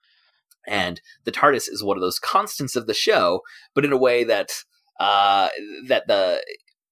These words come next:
or this episode allows, through the wonkiness of the sci-fi and the loosey-goosey rules of the kind of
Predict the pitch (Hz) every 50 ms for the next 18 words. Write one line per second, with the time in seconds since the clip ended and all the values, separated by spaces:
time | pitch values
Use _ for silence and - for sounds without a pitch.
0 | _ _ _ _ - - - - - 147 147 156 151 151 147 156 151 180 170 -
1 | 156 - 147 127 110 117 113 110 117 113 113 113 110 107 107 107 - - - -
2 | - 131 120 113 107 107 117 113 113 113 - 120 110 104 101 101 - - - -
3 | 90 92 90 90 87 87 - _ - 90 - - 131 110 110 - - 101 92 90
4 | 87 85 98 104 101 110 117 113 - - 110 101 104 101 - - 113 101 101 104
5 | 98 98 98 98 87 - - - 82 85 80 90 - - 92 87 82 82 -